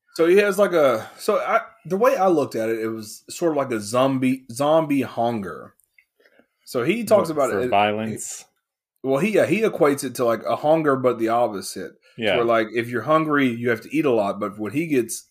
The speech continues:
Speaker 1: hungry, quote unquote, he has to let this rage out. And I
Speaker 2: Yeah.
Speaker 1: guess that over time, if he doesn't do it, it just builds and builds and
Speaker 2: Right.
Speaker 1: builds.
Speaker 2: Like, overflows.
Speaker 1: And you,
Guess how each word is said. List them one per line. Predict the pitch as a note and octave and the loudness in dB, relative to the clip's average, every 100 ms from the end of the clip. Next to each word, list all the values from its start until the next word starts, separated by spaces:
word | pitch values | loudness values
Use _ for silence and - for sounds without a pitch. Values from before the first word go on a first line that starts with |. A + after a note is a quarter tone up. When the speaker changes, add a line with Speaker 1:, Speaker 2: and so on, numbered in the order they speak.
| _ | _
Speaker 1:
hungry, | - D3+ D#3+ G#2 G2+ | -2 0 0 -2 -6
quote | G2 A#2 A2 | -4 -4 -4
unquote, | G#2 A2+ G#2+ G2 - _ _ - | -4 -2 0 -2 -10 _ _ -8
he | B2+ | -2
has | B2+ B2 | 0 0
to | C3 G#2 G2 | -2 -6 -4
let | A2+ B2 A2+ | 0 2 0
this | A2+ G#2 G#2 | -4 -6 -4
rage | G#2+ B2+ C3 G2 | 0 0 0 -4
out. | F#2 E2 B1 - | -8 -10 -10 -10
And | A2 G2 | -2 -2
I | |
Speaker 2:
Yeah. | G2+ | 0
Speaker 1:
guess | A#2+ - | -2 -2
that | A2+ | 0
over | B2+ B2+ A#2 G#2 | 2 2 2 0
time, | C3+ B2+ A#2 | 2 4 2
if | G#2 | 0
he | A2+ | -4
doesn't | A2 A#2 G#2+ F#2 | -2 0 -2 -8
do | G2 B2+ B2 | -4 0 0
it, | G2 | 0
it | G2 G2 | -6 -10
just | G2 - G2 | -12 -12 -4
builds | A2 G#2+ G2+ | -2 -2 -6
and | G2+ G2 | -10 -4
builds | A2 G2 G#2+ | -4 -4 -2
and | |
Speaker 2:
Right. | G2 F2+ | 0 0
Speaker 1:
builds. | A2+ G2+ - | 0 -4 -6
Speaker 2:
Like, | F#2+ F2 | -6 -2
overflows. | F#2+ F2 E2 - F#2 A#2+ A#2+ | -2 -2 -6 -4 -2 -2 -4
Speaker 1:
And | B2+ | -4
you, | B2+ | -4